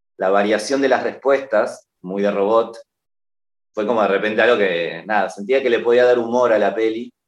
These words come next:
Eh, humor y empatía también con, nada, con, bueno, es el medio que tengo para vincularme, es lo que tengo,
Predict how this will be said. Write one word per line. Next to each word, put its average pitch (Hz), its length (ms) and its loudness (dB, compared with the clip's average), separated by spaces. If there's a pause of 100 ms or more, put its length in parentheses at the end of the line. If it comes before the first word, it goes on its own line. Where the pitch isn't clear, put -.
(400)
Eh, 95 240 -2
humor 147 300 2
y 190 60 4
empatía 143 520 0
también 131 380 -4
con, 101 500 -4 (680)
nada, 117 340 0
con, 104 280 -4
bueno, 120 420 -2 (260)
es 139 300 -10
el 123 140 -4
medio 151 260 2
que 123 80 -2
tengo 135 220 -2
para 107 160 0
vincularme, 101 640 -4
es 123 120 -6
lo 131 140 -2
que - 120 -8
tengo, 147 540 -4